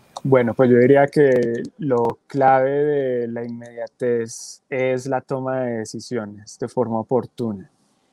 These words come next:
y más a la luz de un evento en salud que era desconocido y el, del cual hemos ido aprendiendo cada vez más y seguimos aprendiendo. Creo que, que el hecho de poder contar con, con información inmediata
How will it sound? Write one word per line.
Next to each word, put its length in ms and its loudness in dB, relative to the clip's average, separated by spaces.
y 120 4
más 600 2
a 80 0
la 140 4
luz 320 -2
de 560 2
un 180 -6
evento 320 -4
en 60 -8
salud 360 -4
que 140 -2
era 140 4
desconocido 880 -2
y 340 0
el, 160 0
del 160 0
cual 200 2
hemos 220 0
ido 120 2
aprendiendo 680 -4
cada 360 0
vez 200 -2
más 640 -12
y 100 -12
seguimos 420 -6
aprendiendo. 600 -6
Creo 200 4
que, 720 2
que 120 -4
el 120 -4
hecho 280 -4
de 60 -4
poder 280 -2
contar 540 -6
con, 720 -2
con 240 -8
información 1000 -4
inmediata 920 2